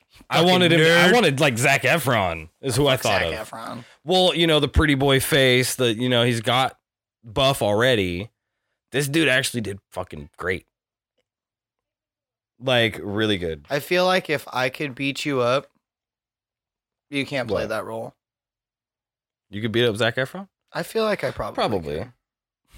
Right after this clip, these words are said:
Speaker 2: could. <laughs>
Speaker 1: But, like, I'm gonna, I'm gonna show you a picture. But that's, if you need to zoom in on it,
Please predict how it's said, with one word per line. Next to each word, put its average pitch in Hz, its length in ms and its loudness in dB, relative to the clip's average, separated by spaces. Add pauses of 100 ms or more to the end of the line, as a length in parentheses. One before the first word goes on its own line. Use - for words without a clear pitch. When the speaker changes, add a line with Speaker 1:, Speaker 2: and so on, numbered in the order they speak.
(400)
Speaker 2:
could. 269 200 2
<laughs> - 60 -20 (880)
Speaker 1:
But, 135 160 -2
like, 135 480 0 (720)
I'm 110 80 -8
gonna, 117 140 2
I'm 82 140 0
gonna 104 100 0
show - 140 0
you 104 120 2
a 82 60 -2
picture. 71 500 -12 (800)
But 85 320 -4 (100)
that's, - 420 -6 (1200)
if 107 120 -8
you 113 80 0
need 120 140 0
to 110 80 2
zoom 107 260 0
in 107 100 2
on 107 160 0
it, 123 180 -2